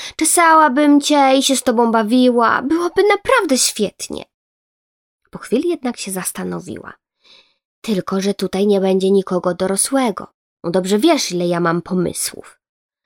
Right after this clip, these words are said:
Lepiej, żeby ktoś mnie pilnował. Mogłabym zrobić jakieś głupstwo".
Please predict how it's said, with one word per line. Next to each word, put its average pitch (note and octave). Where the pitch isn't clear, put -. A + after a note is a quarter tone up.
Lepiej, C#4+
żeby C4+
ktoś C#4
mnie C4+
pilnował. A3
Mogłabym G3+
zrobić G#3
jakieś G3
głupstwo". -